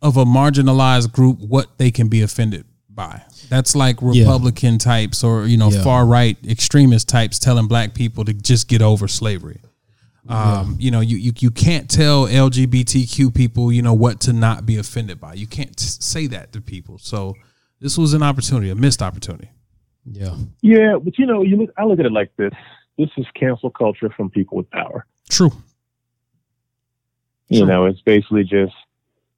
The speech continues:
Speaker 3: "Hey, you, you messed up. Now you're canceled.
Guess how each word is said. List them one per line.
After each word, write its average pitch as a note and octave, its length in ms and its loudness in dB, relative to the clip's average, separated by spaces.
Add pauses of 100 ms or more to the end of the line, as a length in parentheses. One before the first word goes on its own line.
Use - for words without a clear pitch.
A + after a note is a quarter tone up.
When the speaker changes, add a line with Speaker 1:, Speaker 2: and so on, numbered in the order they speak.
Speaker 3:
"Hey, F#2+ 360 0 (180)
you, A#2 380 -4
you G#2 220 0
messed A2 440 0
up. G2+ 140 0 (260)
Now G2+ 220 -4
you're G#2+ 140 0
canceled. E3 440 -4